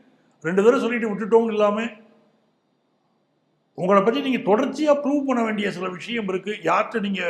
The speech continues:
ஃபினான்ஷியலா எக்ஸ்பெக்ட் பண்ணிக்கிட்டு இருக்கீங்களோ அவங்கள்ட்ட. So, உங்கள் முயற்சியை, தொடர் முயற்சியை அந்த வாரம் வச்சுக்க போறீங்க.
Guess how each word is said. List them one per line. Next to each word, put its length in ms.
ஃபினான்ஷியலா 640
எக்ஸ்பெக்ட் 300
பண்ணிக்கிட்டு 420
இருக்கீங்களோ 300
அவங்கள்ட்ட. 340
So, 180
உங்கள் 160
முயற்சியை, 680
தொடர் 280
முயற்சியை 460
அந்த 140
வாரம் 260
வச்சுக்க 280
போறீங்க. 320